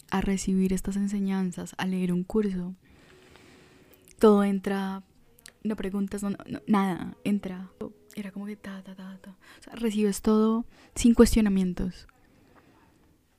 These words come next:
Y no estoy diciendo con eso que no te cuestiones <laughs> y que no pares para,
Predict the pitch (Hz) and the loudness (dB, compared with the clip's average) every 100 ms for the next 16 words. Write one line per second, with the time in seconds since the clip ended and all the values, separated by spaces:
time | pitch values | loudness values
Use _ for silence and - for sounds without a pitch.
0 | - _ _ _ _ _ _ _ - _ | -20 _ _ _ _ _ _ _ -20 _
1 | _ - 190 185 180 170 180 180 - 190 | _ -2 2 4 4 2 0 -2 -2 -2
2 | 185 196 180 - - 185 180 156 175 - | 0 0 0 -2 -2 0 0 2 0 0
3 | 170 160 156 - - - 160 151 - _ | 0 0 -2 -6 -16 -8 -6 -6 -10 _
4 | - - 190 185 175 165 160 170 180 170 | -8 -4 -2 0 2 2 -2 -4 -2 -2
5 | 165 170 - - 180 175 180 | -4 -8 -14 -14 -12 -12 -16